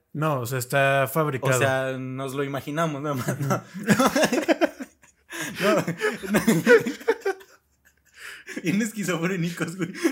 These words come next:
Speaker 2: No, no es un video real, es un video, es un... ¿cómo le dices, güey?
Speaker 1: ¿Un video fabricado?
Speaker 2: No, ti-, hay una palabra bien cagada, güey, se
Speaker 1: ¿Hechizo?
Speaker 2: escucha bien de la, hechizo, güey. Está
Speaker 1: Hechizo.
Speaker 2: bien de la verga esa palabra, güey.
Speaker 1: <laughs> De fantasía.
Speaker 2: Un video hecho, güey.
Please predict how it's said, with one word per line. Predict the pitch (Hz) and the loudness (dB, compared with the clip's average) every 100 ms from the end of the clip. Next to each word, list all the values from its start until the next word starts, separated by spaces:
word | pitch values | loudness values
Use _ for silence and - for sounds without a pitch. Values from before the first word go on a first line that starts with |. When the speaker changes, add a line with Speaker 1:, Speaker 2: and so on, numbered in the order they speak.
| - - - - - - - - - - 320 302 226 120 127 | -4 -16 -20 -20 -20 -20 -20 -20 -20 -14 -8 -6 -4 -6 -6
Speaker 2:
No, | 180 220 185 233 240 | 0 0 0 -8 -8
no | 180 | -2
es | 220 | 0
un | 254 | 2
video | 233 220 | 2 0
real, | 208 208 196 | 2 0 0
es | 185 | -2
un | 185 | -4
video, | 196 190 190 175 | -4 -4 -4 -4
es | 160 | -6
un... | 180 175 170 160 147 143 | -6 -6 -6 -8 -14 -10
¿cómo | 202 233 | -6 -4
le | 202 | -6
dices, | 196 277 254 | -8 -12 -14
güey? | 254 _ _ | -16 _ _
Speaker 1:
¿Un | 156 135 | -8 -6
video | 135 135 139 143 | -4 -2 -2 -2
fabricado? | 139 131 123 131 156 202 _ | -4 -4 -4 -4 -4 -8 _
Speaker 2:
No, | 139 151 135 117 _ | -8 -6 -6 -10 _
ti-, | - 147 | -14 -6
hay | 151 170 | -4 -4
una | 190 | -4
palabra | 170 156 180 | -4 -4 -4
bien | 180 170 | -8 -6
cagada, | 180 160 147 | -4 -2 -4
güey, | 143 131 | -4 -4
se | |
Speaker 1:
¿Hechizo? | 151 143 175 | -2 -4 -4
Speaker 2:
escucha | |
bien | 147 147 | -6 -8
de | |
la, | 151 131 | -10 -8
hechizo, | 127 - 135 131 | -8 -10 -10 -8
güey. | 131 139 | -6 -6
Está | - | -4
Speaker 1:
Hechizo. | 131 208 | 0 2
Speaker 2:
bien | 202 | 2
de | |
la | 175 | 0
verga | 156 160 180 | -2 -4 -6
esa | 196 | -4
palabra, | 185 180 156 151 143 | -2 -2 -2 -4 -8
güey. | 139 - 330 311 | -14 -12 -8 -8
Speaker 1:
<laughs> | 269 180 | -6 -2
De | 135 | 0
fantasía. | 147 139 127 143 | 0 0 -2 -2
Speaker 2:
Un | 160 | -2
video | 180 180 180 175 | -2 0 0 0
hecho, | 156 147 156 | -2 -4 -6
güey. | 127 131 | -8 -12